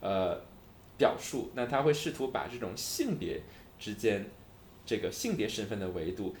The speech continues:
当成我们去解释社会的权力关系的一个主要的维度，所以他认为所有的东西都是性别的，所有的这些知识生产的结构都是男性的，所以说所有的这些东西都应该被从这个，呃，性别的视角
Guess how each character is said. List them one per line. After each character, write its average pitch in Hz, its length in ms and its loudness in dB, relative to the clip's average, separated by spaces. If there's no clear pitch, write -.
当 160 240 8
成 107 280 -4
我 98 100 -2
们 90 160 -6
去 113 160 -4
解 - 240 -4
释 - 320 -4
社 - 280 4
会 143 100 4
的 107 100 2
权 95 180 -4
力 98 80 0
关 95 200 0
系 104 80 -6
的 101 60 0
一 90 60 -2
个 92 120 -4
主 92 140 -4
要 87 100 0
的 90 80 -2
维 82 160 -2
度， - 180 -6
所 120 160 0
以 120 40 4
他 123 120 -4
认 123 100 0
为 135 80 -2
所 - 280 2
有 220 80 8
的 - 80 6
东 101 180 0
西 98 220 -6
都 113 100 0
是 113 100 -2
性 113 200 -2
别 92 100 2
的， 92 80 2
所 117 180 2
有 160 120 10
的 107 120 6
这 110 120 -2
些 117 120 2
知 117 160 -2
识 120 40 -2
生 117 140 -2
产 104 80 -4
的 92 80 -2
结 92 140 -2
构 101 140 0
都 101 80 -2
是 110 100 -4
男 90 160 -2
性 104 180 -2
的， 85 120 -4
所 - 180 -2
以 120 100 6
说 123 180 2
所 123 180 2
有 151 80 12
的 131 60 2
这 120 60 -2
些 120 100 4
东 110 160 0
西 113 180 -6
都 151 140 10
应 151 140 4
该 127 260 2
被 131 220 6
从 92 320 -6
这 110 120 -4
个， 85 180 -2
呃， 92 200 2
性 135 220 0
别 101 100 0
的 104 80 0
视 123 220 -2
角 - 240 0